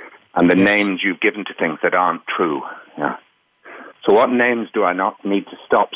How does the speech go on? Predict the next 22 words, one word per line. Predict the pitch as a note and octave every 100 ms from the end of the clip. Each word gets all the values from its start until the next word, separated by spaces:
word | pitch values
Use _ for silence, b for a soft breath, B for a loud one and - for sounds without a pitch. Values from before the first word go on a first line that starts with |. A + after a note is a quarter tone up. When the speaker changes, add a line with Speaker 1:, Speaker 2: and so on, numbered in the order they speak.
| -
Speaker 1:
saying | B2 A2+ F2 D2 D2+ F#2 G2+ - _ -
that | E2
aren't | G2+ G2+ -
true | - B2+
anymore? | G2 E2 C#2+ C#2+ B B B _
What's | A#2 -
the | C#3
name | B2 B2 A#2
I've | G#2 G2+
got | A2 -
for | A2+
my | G2+ G2+ G2 F#2 _ _
wife, | - G#2 G2 -
my | G2 F#2
husband, | G2+ F#2 F#2+ F2+
my | E2+
partner, | - G2+ G2+ E2+
which | E2+ -
is | F2+
not | G2 F2+ -
true, | - F#2+ D#2
actually? | D2+ - D#2